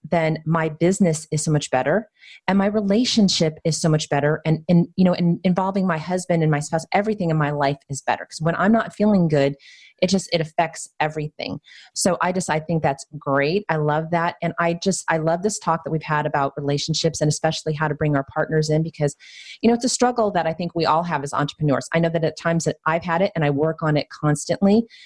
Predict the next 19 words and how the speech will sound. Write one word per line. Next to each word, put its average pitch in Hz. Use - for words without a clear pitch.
because 156
I 151
can 156
find 147
myself 143
self-absorbed 135
in 139
my 127
business. 139
And 196
I 175
don't 170
want 156
my 160
husband 165
to 143
feel 170
that 190
way. 185